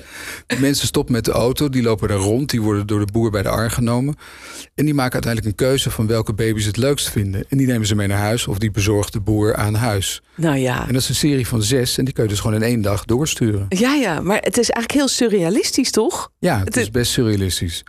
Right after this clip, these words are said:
Speaker 1: Ja.
Speaker 2: Maar het is natuurlijk wel geënt op volksverhalen dat je gewoon de baby uit de kool haalt. Of
Speaker 1: Ja,
Speaker 2: dat de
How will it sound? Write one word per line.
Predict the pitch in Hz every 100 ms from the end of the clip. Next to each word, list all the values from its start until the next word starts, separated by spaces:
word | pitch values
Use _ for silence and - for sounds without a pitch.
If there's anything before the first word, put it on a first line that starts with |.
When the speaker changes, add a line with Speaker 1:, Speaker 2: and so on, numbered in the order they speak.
| -
Speaker 1:
Ja. | 226 233
Speaker 2:
Maar | 143
het | 147
is | 143
natuurlijk | 139 139 147
wel | 151
geënt | 143 147 -
op | 135 123
volksverhalen | - 143 143 - 127 110 113 117 117
dat | 110 107
je | 107
gewoon | - 107
de | 104
baby | 101 107 104 107
uit | 101
de | 113
kool | 123 135 104
haalt. | 95 92 -
Of | -
Speaker 1:
Ja, |
Speaker 2:
dat |
de | 143